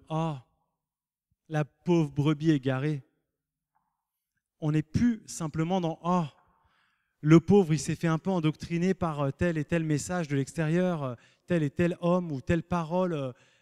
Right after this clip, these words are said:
euh, solennelle, telle parole humaine, telle parole ecclésiale. » Non, Jésus, il dit à ce moment-là qu'en fait, c'est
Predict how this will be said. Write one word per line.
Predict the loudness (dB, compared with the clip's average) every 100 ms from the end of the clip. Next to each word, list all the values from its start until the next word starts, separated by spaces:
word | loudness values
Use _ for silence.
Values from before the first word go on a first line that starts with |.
| -12
euh, | -8 -4 -4 -6 -10 -16 _ _
solennelle, | -6 0 0 0 0 -2
telle | -2 -6 -4
parole | -4 -2 -4 -4 0
humaine, | 0 0 -4 -6
telle | -8
parole | -4 -4 -2
ecclésiale. » | -4 -2 -4 -4 -6 -8 _ _ _ _ _ -6
Non, | -2 -2 -6 _ _ _ _ _ -12
Jésus, | -4 -2 0 0 -2 -2 _ _ _ _ _ _ _ _ _ _ _ _ _ _ _ _ _ -10
il | -10
dit | -10 -4 -4
à | -2
ce | -4
moment-là | -4 -2 -2 -2
qu'en | -4
fait, | -4 -4
c'est | -4 -10